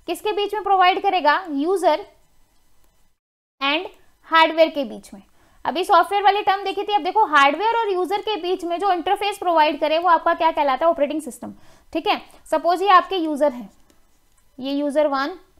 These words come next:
ये यूजर टू, ये यूजर थ्री, ठीक है। बस समझ लो भाई, मैं फिर यहाँ पर आप, आपका क्या हो जाएगा? ऑपरेटिंग सिस्टम आ जाएगा,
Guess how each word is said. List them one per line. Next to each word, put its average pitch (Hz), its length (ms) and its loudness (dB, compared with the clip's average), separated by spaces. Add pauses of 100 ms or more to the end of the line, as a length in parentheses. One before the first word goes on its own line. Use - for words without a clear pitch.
(300)
ये 269 100 -8
यूजर 294 340 2
टू, 294 360 -6
ये 277 140 -8
यूजर 294 400 -2
थ्री, 185 180 -14 (580)
ठीक 302 140 -10
है। 427 140 -6 (1900)
बस 349 160 -2
समझ 370 260 -2
लो 349 180 4
भाई, 302 160 2
मैं 311 600 -2
फिर 320 140 -6
यहाँ 330 200 0
पर 339 140 0
आप, 330 200 2
आपका 294 280 -2
क्या 320 160 0
हो 302 60 2
जाएगा? 269 260 0
ऑपरेटिंग 277 340 -4
सिस्टम 339 320 -8
आ 320 100 -2
जाएगा, 302 340 0